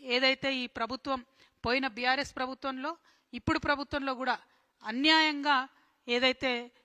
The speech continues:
కార్మికులను తీసివేయడం జరిగిందో పనిలో నుండి, వారిని తిరిగి పెట్టడం కోసం జాగృతితో కలిపి ఉద్యమాలు చేస్తున్నటువంటి నాయకుడు, మరి వారి నాయకత్వంలో దాదాపు మూడు వందల మందికి తిరిగి ఉద్యోగం ఇప్పించుకోగలిగినాం.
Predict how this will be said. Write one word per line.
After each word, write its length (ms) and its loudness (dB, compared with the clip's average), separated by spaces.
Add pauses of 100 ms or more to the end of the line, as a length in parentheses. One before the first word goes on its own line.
(160)
కార్మికులను 720 6 (140)
తీసివేయడం 500 0
జరిగిందో 380 -4
పనిలో 380 -2
నుండి, 320 -8 (340)
వారిని 380 6
తిరిగి 300 0
పెట్టడం 380 0
కోసం 440 -4 (320)
జాగృతితో 600 0
కలిపి 560 -2 (280)
ఉద్యమాలు 360 0
చేస్తున్నటువంటి 600 -6
నాయకుడు, 480 -6 (320)
మరి 140 -4
వారి 280 4
నాయకత్వంలో 800 -2 (340)
దాదాపు 460 8
మూడు 220 2
వందల 220 0
మందికి 480 -4 (180)
తిరిగి 240 2
ఉద్యోగం 400 -6
ఇప్పించుకోగలిగినాం. 680 -8